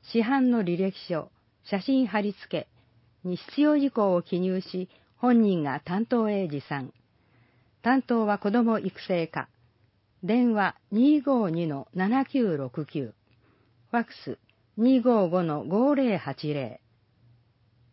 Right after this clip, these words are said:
心のフレンド院、教育ボランティア。募集人数、若干名。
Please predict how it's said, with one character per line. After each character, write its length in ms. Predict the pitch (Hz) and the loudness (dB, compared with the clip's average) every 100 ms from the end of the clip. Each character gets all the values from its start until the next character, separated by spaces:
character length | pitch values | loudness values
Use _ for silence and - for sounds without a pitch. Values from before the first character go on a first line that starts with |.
| _ _ _ _ _ _ _ _ _ _ _ _ | _ _ _ _ _ _ _ _ _ _ _ _
心 460 | 214 208 294 302 285 | -4 2 4 4 4
の 180 | 269 | 2
フ 140 | 226 220 | 0 2
レ 160 | 226 | 2
ン 120 | 226 202 | 2 2
ド 140 | 196 | 0
院、 240 | 156 131 - _ _ _ _ _ | -2 -6 -12 _ _ _ _ _
教 220 | 254 285 | 2 4
育 180 | 277 269 | 4 0
ボ 160 | 220 208 | 0 0
ラ 140 | 208 | 0
ン 100 | 185 | -2
テ 120 | - | -6
ィ 80 | 123 | -12
ア。 60 | - _ _ _ _ _ _ _ _ | -12 _ _ _ _ _ _ _ _
募 140 | 185 220 | -4 -2
集 300 | - 311 302 | 2 4 6
人 280 | 285 262 180 | 6 6 2
数、 280 | 139 131 - | -2 -12 -14
若 240 | 131 185 185 - | -2 -2 -2 -4
干 260 | 220 185 | -4 -2
名。 300 | 175 143 131 | -4 -6 -8